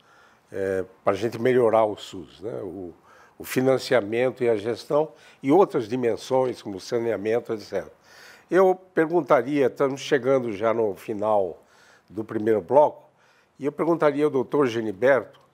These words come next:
nesse último minuto do primeiro bloco, quais seriam as prioridades que devemos ter para melhorar o sistema?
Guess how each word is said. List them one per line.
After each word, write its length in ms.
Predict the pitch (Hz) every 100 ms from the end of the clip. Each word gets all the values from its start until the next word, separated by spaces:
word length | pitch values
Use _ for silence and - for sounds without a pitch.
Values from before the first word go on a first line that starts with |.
| _ _ _ -
nesse 420 | 107 107 - 117
último 480 | 123 151 131 123 113
minuto 460 | 107 107 127 117
do 100 | 107
primeiro 380 | 104 104 104 98
bloco, 440 | 87 131 139 - _ _ _ -
quais 180 | 202
seriam 260 | - 196 269
as 160 | 156 -
prioridades 1160 | - 147 151 123 104 110 123 131 131 - - _ _ _ _ _
que 280 | - 120 117
devemos 640 | - 110 113 104 123 101 -
ter 260 | 123 123
para 200 | 123 117
melhorar 480 | 110 135 135 123 113
o 80 | 107
sistema? 520 | 101 - 101 76 -